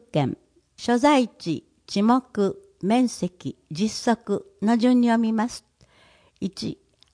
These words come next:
播磨町上野添一丁目、千七百七十九番の一、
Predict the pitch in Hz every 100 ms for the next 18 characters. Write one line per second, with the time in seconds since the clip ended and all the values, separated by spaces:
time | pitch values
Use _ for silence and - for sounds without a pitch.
0 | _ - 247 269 285 277 - 190 165 156
1 | - - 196 247 269 269 233 190 156 -
2 | 170 - - 190 180 170 151 - _ _
3 | _ _ - - 262 233 190 226 247 226
4 | - 185 185 220 214 185 175 - 214 214
5 | 185 170 160 151 147 - - 151